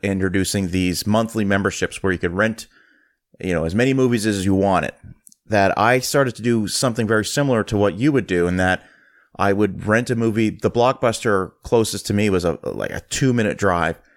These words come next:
So I would rent a movie, watch it for thirty minutes, and go right back. And there were times that I would make six or seven visits to the Blockbuster in a day.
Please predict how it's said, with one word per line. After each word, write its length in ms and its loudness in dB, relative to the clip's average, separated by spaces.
So 140 2
I 100 6
would 200 0
rent 240 0
a 40 0
movie, 400 2
watch 440 0
it 60 -8
for 120 -2
thirty 340 0
minutes, 540 -2
and 120 -2
go 140 2
right 260 2
back. 220 2
And 80 -2
there 80 2
were 80 0
times 340 0
that 100 2
I 100 4
would 140 2
make 200 0
six 320 -2
or 40 -6
seven 360 -2
visits 380 -2
to 100 -2
the 100 0
Blockbuster 680 -2
in 100 -2
a 100 0
day. 440 -2